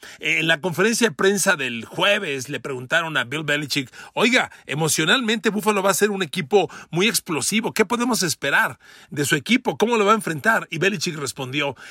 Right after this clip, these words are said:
"Es responsabilidad de cada uno de mis jugadores prepararse para eso". ¿Usted cree que Mac Jones está listo para un escenario como este? Mac Jones, que ha tenido sus momentos, y no anda mal, ¿eh?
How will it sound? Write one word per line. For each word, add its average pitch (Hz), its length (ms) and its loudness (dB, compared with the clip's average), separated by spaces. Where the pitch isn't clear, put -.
"Es 185 180 2
responsabilidad 143 760 0
de 143 120 -4
cada 165 280 2
uno 160 240 -6
de 120 80 -4
mis 123 160 -6
jugadores 151 520 -2
prepararse 135 600 -2
para 113 240 -2
eso". - 320 -6
¿Usted 247 480 4
cree 247 280 4
que 202 180 4
Mac 202 340 2
Jones 202 460 4
está 196 260 0
listo 208 340 0
para 170 160 0
un 196 80 0
escenario 165 440 -2
como 123 180 -10
este? 120 340 -10
Mac 247 300 2
Jones, 254 300 4
que 233 140 2
ha 233 40 2
tenido 226 560 2
sus 180 220 0
momentos, 185 880 2
y 214 100 -2
no 330 100 2
anda 349 180 2
mal, 202 300 2
¿eh? 170 80 0